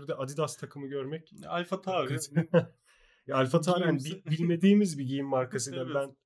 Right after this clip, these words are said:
Speaker 1: <laughs>
Speaker 2: İşte
Speaker 1: ama
Speaker 2: bildiğimiz
Speaker 1: Adidas
Speaker 2: olur, daha iyi değil mi?
Speaker 1: Evet.
Speaker 2: Adidas.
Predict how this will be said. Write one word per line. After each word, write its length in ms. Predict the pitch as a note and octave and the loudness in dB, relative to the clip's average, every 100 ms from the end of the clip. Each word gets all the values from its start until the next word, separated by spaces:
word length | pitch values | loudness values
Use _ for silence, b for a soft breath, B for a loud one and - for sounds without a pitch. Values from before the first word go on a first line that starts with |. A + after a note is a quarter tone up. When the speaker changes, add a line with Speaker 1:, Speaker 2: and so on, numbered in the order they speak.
| - | -14
Speaker 1:
<laughs> 540 | - D3+ F3 - - | -6 -2 -2 -2 -6
Speaker 2:
İşte 140 | - | -4
Speaker 1:
ama 180 | F3+ F3 | 2 4
Speaker 2:
bildiğimiz 340 | D#3+ A#3 G#3+ D3+ | 4 2 0 -2
Speaker 1:
Adidas 140 | A#2+ | -8
Speaker 2:
olur, 140 | A#2+ | -8
daha 220 | B2+ C#3+ D3 | -10 -8 -8
iyi 120 | C#3+ | -8
değil 120 | F#3+ | -10
mi? 60 | B2 | -8
Speaker 1:
Evet. 100 | B2 | -6
Speaker 2:
Adidas. 480 | B2+ A2+ A2+ - | -4 -4 -8 -14